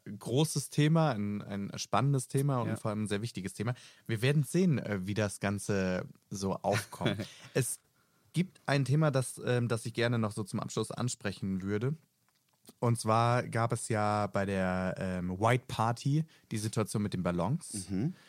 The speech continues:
Speaker 1: Da haben ja Dominik und Manuel
Speaker 2: <clears throat>
Speaker 1: ganz frei raus gesagt, „Ich wünsche mir“, ich glaube, Manuel hat gesagt, „Ich wünsche mir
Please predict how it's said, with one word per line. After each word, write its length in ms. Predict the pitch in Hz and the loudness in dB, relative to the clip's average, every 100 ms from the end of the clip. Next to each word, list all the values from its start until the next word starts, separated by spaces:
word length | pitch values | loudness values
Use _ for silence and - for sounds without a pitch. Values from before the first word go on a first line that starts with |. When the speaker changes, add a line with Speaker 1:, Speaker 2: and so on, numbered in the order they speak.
| - _ | -20 _
Speaker 1:
Da 120 | 98 | -4
haben 100 | 95 | 0
ja 360 | 101 87 87 87 | 2 2 0 -2
Dominik 520 | 98 107 123 117 - | 0 2 4 2 0
und 160 | 92 | -2
Manuel 440 | 90 92 120 104 104 | 2 2 2 2 0
Speaker 2:
<clears throat> 120 | - | 2
Speaker 1:
ganz 500 | 107 120 123 - - | 2 4 0 -4 -10
frei 220 | - 107 107 | 2 4 4
raus 300 | 101 117 - | 4 2 -2
gesagt, 340 | 104 110 110 | -2 -2 -2
„Ich 160 | 82 - | -8 -4
wünsche 220 | 107 101 | -4 0
mir“, 360 | 101 98 95 101 | 0 2 0 -2
ich 100 | 95 | -2
glaube, 260 | 104 104 | 0 0
Manuel 420 | 95 95 127 123 110 | 0 2 4 4 2
hat 140 | 101 | 0
gesagt, 260 | 104 101 104 | -2 -2 -2
„Ich 140 | 95 | -4
wünsche 260 | 113 110 110 | -4 -2 0
mir 380 | 104 104 101 | 0 2 0